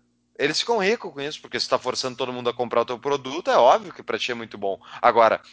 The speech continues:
o que que isso vai gerar? Vai gerar justamente a destruição de capital. Se a gente conseguisse consumir tudo a preço zero, a gente sobraria dinheiro pra consumir outras coisas, ou pra investir em outros pro-, em projetos de longo prazo e tal.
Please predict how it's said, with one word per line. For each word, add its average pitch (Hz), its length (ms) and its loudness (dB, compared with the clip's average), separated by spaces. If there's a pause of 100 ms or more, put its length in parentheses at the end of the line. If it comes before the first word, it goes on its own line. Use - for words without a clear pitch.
(140)
o 135 100 -4
que 160 140 -2
que 151 100 -6
isso 139 80 -6
vai 139 160 2
gerar? 123 240 2
Vai 123 120 0
gerar 131 220 0
justamente 135 460 -8
a - 20 -12
destruição 135 440 -12
de - 80 -14
capital. 139 400 0 (220)
Se 180 100 2
a 175 40 4
gente 185 140 -4
conseguisse 165 400 -4
consumir 135 400 -6
tudo 147 320 -4
a 120 40 2
preço 113 340 -2
zero, 127 500 4 (220)
a 117 80 0
gente 127 260 -6
sobraria 135 420 2
dinheiro 117 320 -2
pra 151 120 -10
consumir 123 340 -6
outras 175 360 -2
coisas, 117 440 -2
ou 98 120 -4
pra 113 160 0
investir 110 500 -2
em 170 80 -4
outros 98 380 -6
pro-, 101 280 -6 (140)
em 110 100 -12
projetos 110 480 2
de 110 60 -8
longo 107 260 -6
prazo 117 400 2
e - 20 -16
tal. 98 180 -4